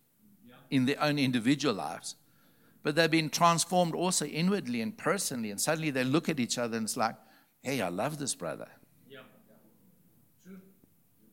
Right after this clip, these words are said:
Speaker 2: I mean, didn't Jesus say, "By this shall all men know that you're my disciples, if you have loved one?" bro- And I mean, he took the most extreme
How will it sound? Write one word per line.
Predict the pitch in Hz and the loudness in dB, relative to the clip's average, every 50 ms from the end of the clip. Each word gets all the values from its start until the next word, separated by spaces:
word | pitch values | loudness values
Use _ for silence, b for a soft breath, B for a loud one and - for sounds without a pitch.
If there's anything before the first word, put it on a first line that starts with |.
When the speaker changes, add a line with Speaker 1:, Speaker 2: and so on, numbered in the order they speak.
| _ _ _ - - - - - B B B B B B B B | _ _ _ -20 -20 -20 -20 -20 B B B B B B B B
Speaker 2:
I | - | 2
mean, | 180 185 170 | 4 4 4
didn't | 151 196 202 208 196 | 4 4 4 2 2
Jesus | 139 147 180 190 175 165 147 - | 2 2 2 2 2 0 0 2
say, | 175 170 160 | 2 2 4
"By | 135 143 139 131 | 4 4 4 4
this | 143 165 156 | 4 2 2
shall | - 156 151 147 - | 2 2 2 2 0
all | 135 151 156 | 0 -2 0
men | 151 151 143 139 139 | 0 0 0 0 2
know | 139 139 135 | 2 2 2
that | 135 123 110 | 0 -2 -2
you're | 135 143 135 | 0 0 0
my | 135 127 127 123 | 2 0 0 0
disciples, | 120 120 - - 127 127 127 - 127 107 98 - - B B B B B B B B | -2 -2 0 2 2 2 2 0 -4 -6 -6 -8 -12 B B B B B B B B
if | 131 127 120 | -6 -2 2
you | 139 | 2
have | 139 151 120 110 | 2 2 2 2
loved | 120 120 175 160 110 120 | 2 4 4 2 2 2
one?" | 127 131 131 120 | 0 0 0 -2
bro- | - 120 - - B B B B B B | -4 -8 -12 -14 B B B B B B
And | - 190 202 | 2 4 4
I | 190 | 4
mean, | 190 196 190 | 4 2 2
he | 185 180 | 0 0
took | - - 214 220 - - | 2 2 0 0 2 2
the | 151 143 | 2 2
most | 131 135 151 190 208 - - - | 4 6 6 6 4 4 0 -2
extreme | - - - - - - - - - 139 151 170 190 196 185 143 98 90 85 | -6 -2 0 0 2 2 0 0 0 0 2 4 4 4 4 2 0 -2 -6